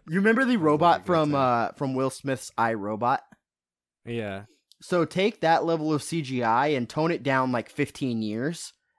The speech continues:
Speaker 1: and that's the level of C G I in this movie.
Speaker 2: <laughs>
Speaker 1: Uh,
Speaker 2: Jeez.
Speaker 1: it's almost worth watching just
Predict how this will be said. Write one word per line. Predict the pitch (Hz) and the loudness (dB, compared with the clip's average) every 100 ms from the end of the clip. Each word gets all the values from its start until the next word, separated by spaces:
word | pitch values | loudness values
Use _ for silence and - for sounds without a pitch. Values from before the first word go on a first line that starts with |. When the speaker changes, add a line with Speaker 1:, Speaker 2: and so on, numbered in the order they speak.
| _ | _
Speaker 1:
and | 139 147 | 0 2
that's | 151 - | 2 0
the | - | -2
level | 165 147 131 127 | 2 2 2 -2
of | 120 | -4
C | 147 123 | -4 -4
G | 117 | 0
I | 117 110 | 0 0
in | 104 | -2
this | 104 98 - | -6 -8 -10
movie. | 95 90 87 87 | -12 -10 -14 -14
Speaker 2:
<laughs> | _ _ _ _ _ _ | _ _ _ _ _ _
Speaker 1:
Uh, | 107 110 101 90 87 | -8 -6 -4 -6 -10
Speaker 2:
Jeez. | _ - | _ -4
Speaker 1:
it's | 175 | 2
almost | 233 254 240 - | 4 4 2 2
worth | 165 | -2
watching | 143 139 147 131 | 2 0 2 -2
just | 107 - 147 139 - - | -2 0 2 2 -2 -14